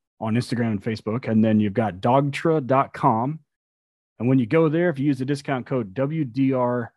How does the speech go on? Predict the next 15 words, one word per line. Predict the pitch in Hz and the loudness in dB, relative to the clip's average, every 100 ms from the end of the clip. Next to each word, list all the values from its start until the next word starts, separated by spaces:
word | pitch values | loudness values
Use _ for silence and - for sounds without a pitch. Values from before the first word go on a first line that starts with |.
| _ - | _ -12
one | 104 127 151 156 123 | -4 -2 0 -2 -6
zero, | 107 113 139 113 101 | -4 2 2 2 0
they'll | 107 | -4
give | 113 110 | -4 -4
you | |
ten | 104 151 143 | -2 0 0
percent | 127 143 | 0 0
off | 127 123 | 0 0
a | 107 | -6
single | - 139 123 120 | -2 0 2 2
item | 123 117 | 2 0
over | 113 101 | -2 -6
two | 98 120 | -6 -4
hundred | 113 101 | -2 -2
bucks. | 101 90 - | -4 -8 -12